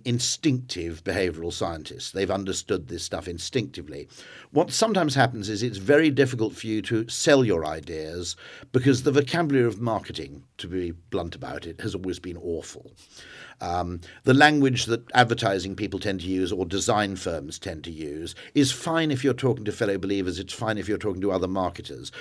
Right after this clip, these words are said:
But a bit like the language of astrology, it's okay if you're talking to fellow converts, but when you're talking to anybody else, you sound mad.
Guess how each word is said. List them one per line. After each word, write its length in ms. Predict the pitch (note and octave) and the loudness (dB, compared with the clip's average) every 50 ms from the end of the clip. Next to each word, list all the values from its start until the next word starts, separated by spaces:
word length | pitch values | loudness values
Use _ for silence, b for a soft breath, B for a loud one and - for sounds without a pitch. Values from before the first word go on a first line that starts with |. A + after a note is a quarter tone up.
| B B - | B B 0
But 100 | - B2+ | 4 6
a 20 | |
bit 140 | A#2+ E3+ D3 | 6 8 6
like 180 | C#3 C3+ B2+ B2+ | 6 4 4 2
the 60 | A#2+ | 2
language 340 | A#2+ A#2 A2+ A2+ A2 G#2+ G#2+ | 2 2 2 0 -2 -2 -2
of 80 | G2+ | -2
astrology, 880 | G#2+ G#2 - - - - C3 A#2 G#2+ G2+ F2+ D2+ - E2 D#2 C#2 C#2+ D#2+ B B B B B - | -2 -2 -2 -4 -2 0 0 2 2 0 0 -2 -6 -8 -8 -8 -8 -10 B B B B B 0
it's 160 | C3 B2 C3 | 2 6 8
okay 320 | C3 C3+ C#3 C3+ C3+ B2+ | 8 8 8 8 6 6
if 100 | A#2 G2+ | 6 6
you're 100 | - A#2+ | 2 0
talking 220 | - A#2+ A2 F#2+ F#2+ | 2 2 2 2 0
to 80 | G2+ G2+ | -4 -6
fellow 320 | - - A#2 G2+ G2 F#2+ | 0 0 2 2 2 0
converts, 680 | F#2 - - B2+ A#2 G#2 F2+ D#2+ E2+ E2+ E2+ - - - | -4 -4 -4 -2 -2 -2 -2 -2 -4 -4 -4 -6 -10 -8
but 180 | - - G#2+ | -6 -6 0
when 100 | - A2 | 0 0
you're 120 | G#2 G#2+ G#2 | 0 2 2
talking 180 | - C3+ A2 | 2 2 2
to 80 | G2+ A2+ | 2 2
anybody 380 | G#2 G2+ F#2+ F#2+ G2+ - - - | 2 2 0 0 0 2 2 4
else, 400 | D#3 G#2 G#2+ G2+ - - - - | 4 2 2 0 0 -6 -10 -6
you 160 | A2 A2 G#2+ | -4 -4 -2
sound 320 | - B2 G2 F#2+ F#2 F#2 | 0 0 -2 -2 -2 -2
mad. 420 | F#2+ F#2 E2+ D2 - - - - | -2 -2 -2 -2 -6 -12 -14 -16